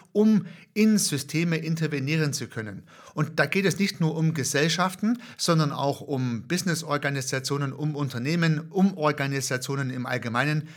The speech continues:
Vereine beispielsweise, um Abteilungen, um Teams. Und da wir ja alle irgendwie in Organisationen involviert sind,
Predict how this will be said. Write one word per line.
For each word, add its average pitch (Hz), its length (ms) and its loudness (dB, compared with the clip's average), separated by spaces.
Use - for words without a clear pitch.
Vereine 135 500 -2
beispielsweise, 120 680 -2
um 180 140 0
Abteilungen, 139 680 0
um 151 340 -4
Teams. 160 560 -2
Und 170 320 0
da 165 100 2
wir 190 160 4
ja 180 160 2
alle 180 320 2
irgendwie 156 640 -2
in 147 240 0
Organisationen 139 1000 -2
involviert 151 600 -2
sind, 180 320 0